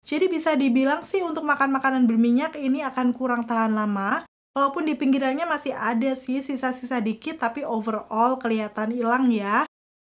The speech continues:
Eh, menurut aku ini hal yang wajar karena dari teksturnya aja udah beda dari yang lama. Tekstur yang baru ini kayak lebih creamy, velvety, melembabkan. Keunggulannya memang dia bisa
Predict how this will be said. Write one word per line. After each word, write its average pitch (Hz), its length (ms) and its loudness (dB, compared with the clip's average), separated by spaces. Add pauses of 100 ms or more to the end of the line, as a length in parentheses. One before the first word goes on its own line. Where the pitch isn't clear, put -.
(200)
Eh, 370 160 6
menurut 370 240 0
aku 359 160 2
ini 440 240 2
hal 302 160 6
yang 285 240 -2
wajar 262 480 2
karena 302 240 -2
dari 254 240 2
teksturnya 240 640 -2
aja 233 320 -2
udah 226 240 0
beda 233 560 0
dari 220 240 0
yang 214 160 0
lama. 226 480 0 (260)
Tekstur 320 340 -2
yang 330 160 0
baru 294 240 0
ini 302 160 -2
kayak 294 320 0
lebih 262 160 0
creamy, 269 400 2
velvety, 247 560 0
melembabkan. 247 800 2
Keunggulannya 285 720 2
memang 302 320 0
dia 302 160 0
bisa 269 560 2